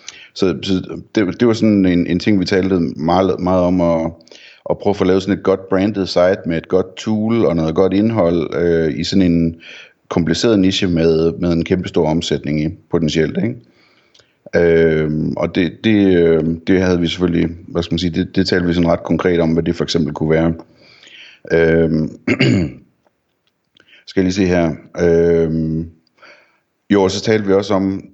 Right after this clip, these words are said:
det her med at prøve, når man så kigger på sådan en niche der, så tage udgangspunkt i til at starte med og kigge på, hvad de allerbedste affiliate sites i nichen gør i øjeblikket, og overveje kraftigt, hvordan man kan gøre det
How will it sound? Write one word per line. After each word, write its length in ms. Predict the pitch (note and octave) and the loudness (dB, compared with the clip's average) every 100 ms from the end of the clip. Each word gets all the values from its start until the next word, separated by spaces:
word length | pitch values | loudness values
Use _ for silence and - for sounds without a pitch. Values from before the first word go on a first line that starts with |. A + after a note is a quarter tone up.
| - | -8
det 100 | F#2+ | -4
her 60 | |
med 180 | F#2 F2 | 0 0
at 80 | E2+ | 0
prøve, 520 | - G2 G2 G2 G2 | 0 2 2 2 -2
når 140 | C#2+ E2+ | -2 0
man 180 | E2 | 0
så 120 | E2 F#2 | -2 -4
kigger 300 | - G#2+ G#2+ | -2 0 0
på 100 | F2 | 0
sådan 140 | E2+ | 2
en 60 | E2+ | 2
niche 260 | F#2+ F2 | 0 0
der, 160 | D#2+ E2 | 0 2
så 200 | F2+ F2 - - - _ - | 0 -2 -6 -20 -20 _ -2
tage 300 | F#2 G2+ A2 _ _ _ _ _ _ _ _ _ _ _ F2+ | 0 0 -4 _ _ _ _ _ _ _ _ _ _ _ -4
udgangspunkt 440 | E2 - F2 E2 | -4 -2 -2 0
i 80 | F2 | -2
til 120 | - | -2
at 60 | D#2+ | 0
starte 300 | F#2+ A#2 G2 | 0 0 0
med 120 | F2 | -2
og 140 | D2 | -2
kigge 240 | D2+ F2+ - | -6 -12 -8
på, 420 | D#2+ D#2 D#2 - - _ | -2 -2 -2 -10 -20 _
hvad 100 | F2 | -4
de 100 | D2+ | 0
allerbedste 380 | G2 F#2 F#2+ - | 2 2 0 -2
affiliate 360 | - A2 G2 - | -6 -6 -6 -2
sites 340 | D2+ D2+ - | -2 -2 -4
i 80 | F2 | -2
nichen 320 | F#2+ - D#2+ | -2 -2 0
gør 160 | F2+ F#2 | 2 2
i 80 | |
øjeblikket, 540 | F2 A2+ F#2+ F2 F2 E2 _ _ _ - | 2 2 0 -2 -2 -6 _ _ _ -2
og 80 | |
overveje 360 | D2 F#2 F2+ D#2+ | 2 2 2 0
kraftigt, 380 | - - - C#2+ | 0 -2 -2 -6
hvordan 320 | E2 E2 E2+ | -2 -2 -2
man 120 | F2 | -2
kan 100 | F2 | -2
gøre 200 | E2 D#2+ | 0 2
det 180 | E2 | 0